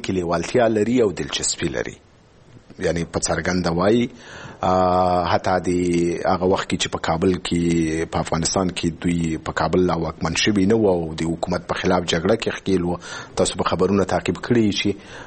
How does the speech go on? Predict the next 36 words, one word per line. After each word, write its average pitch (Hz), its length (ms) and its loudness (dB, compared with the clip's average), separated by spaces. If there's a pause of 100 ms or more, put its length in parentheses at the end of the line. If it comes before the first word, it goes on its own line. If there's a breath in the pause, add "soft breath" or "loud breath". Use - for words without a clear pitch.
(100)
نه 104 120 4
یوازې 104 260 4
دا 107 100 4
چې - 100 -2
افغان 101 300 2
حکومت 117 380 0
ویل 107 180 4
چې - 140 -4
د 92 80 -2
ټاپي 92 300 -2
د - 140 -6
پروژې 92 400 2
لپاره 95 240 2
ځانګړی 92 440 2 (120)
ځواک 98 400 2
روزي، 85 460 -4 (560 loud breath)
آه، 87 200 0
بلکې 85 320 -2
طالبان 98 440 2
هم 110 100 0
له 98 80 0
خپلې 107 340 -2
لوري 101 240 2
نه 90 120 0
ډاډ 98 300 2
ورکوي 82 420 -2
چې - 120 -8 (140)
دوی 82 100 -2
به 82 220 -4
په، 82 180 -8 (500)
آم، 139 280 -6 (180)
خصوصاً 101 400 0
د 82 80 -6
ټاپي 82 320 -4
د 85 40 -4
پروژې 80 500 -2